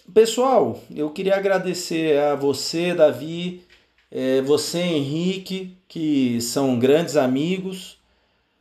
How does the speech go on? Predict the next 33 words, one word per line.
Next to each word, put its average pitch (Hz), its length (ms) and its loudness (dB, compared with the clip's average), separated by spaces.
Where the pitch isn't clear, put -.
e 131 220 0
que 147 140 -8
compartilham 175 920 0
desse 156 520 -4
sentimento. 156 880 -4
Tanto 165 220 -2
é 175 40 0
que - 60 -4
aqui 185 160 -4
em 175 80 -2
Brasília, 160 420 4
toda 175 300 -2
vez 160 200 -4
que - 100 -16
tem 160 160 -4
jogo 151 260 -2
do 147 100 -2
Mengão, 143 460 0
nós 147 160 0
estamos 147 340 -4
lá 143 180 0
juntos. 165 580 -4
E 170 200 2
é 226 140 10
isso. 143 520 -6
É, 147 720 2
agradeço 190 600 2
pela 185 400 4
participação 160 880 -2
aí 170 120 -4
no 165 120 -4
nosso 156 300 0
primeiro 147 640 -2